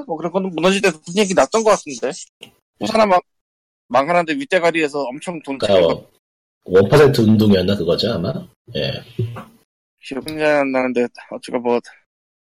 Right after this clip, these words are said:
Speaker 2: 그러니까 지금 이게 그 게임 쪽에서 보이는 그 속편인데 확실히. 근데 아무것도 바뀌지 않았지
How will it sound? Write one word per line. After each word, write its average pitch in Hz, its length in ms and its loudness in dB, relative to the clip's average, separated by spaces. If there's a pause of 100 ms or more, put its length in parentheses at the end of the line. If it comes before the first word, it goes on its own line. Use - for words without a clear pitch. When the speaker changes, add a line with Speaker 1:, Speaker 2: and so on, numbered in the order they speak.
(120)
Speaker 2:
그러니까 135 160 4
지금 151 380 8 (500)
이게 107 200 4
그 139 180 8
게임 190 240 6
쪽에서 165 540 6
보이는 120 340 4
그 98 120 -2 (440)
속편인데 123 840 0 (220)
확실히. - 420 -8 (640)
근데 110 300 6 (100)
아무것도 139 360 4
바뀌지 - 280 2
않았지 - 300 4